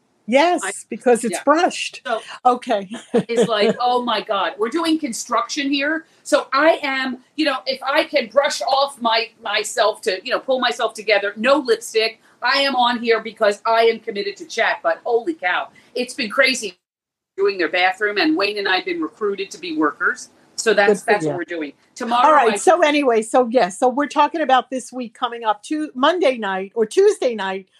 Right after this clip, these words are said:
Speaker 1: we have Angel's Food,
Speaker 2: Soul
Speaker 1: right?
Speaker 2: Food, right.
Speaker 1: Soul Food. We have a,
Speaker 2: Yep.
Speaker 1: a function, a fundraiser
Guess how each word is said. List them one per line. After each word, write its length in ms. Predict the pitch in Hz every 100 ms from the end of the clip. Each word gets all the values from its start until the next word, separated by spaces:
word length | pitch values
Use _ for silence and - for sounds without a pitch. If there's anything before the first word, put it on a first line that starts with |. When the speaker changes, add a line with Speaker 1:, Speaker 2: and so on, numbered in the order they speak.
| _ _ -
Speaker 1:
we 120 | 262
have 180 | 254 247
Angel's 500 | 254 269 262 269 226
Food, 520 | - 330 330 214 156 - _ _ _ _ _
Speaker 2:
Soul 160 | - -
Speaker 1:
right? 180 | 226 285
Speaker 2:
Food, 140 | 285 - _
right. 260 | 202 202 -
Speaker 1:
Soul 300 | - 294 302
Food. 340 | - 202 175
We 120 | 196 220
have 220 | 220 208
a, 40 |
Speaker 2:
Yep. 220 | 202 202 208
Speaker 1:
a 80 |
function, 580 | 202 - 262 269 302 262
a 80 | 240
fundraiser 800 | - 269 247 226 226 214 214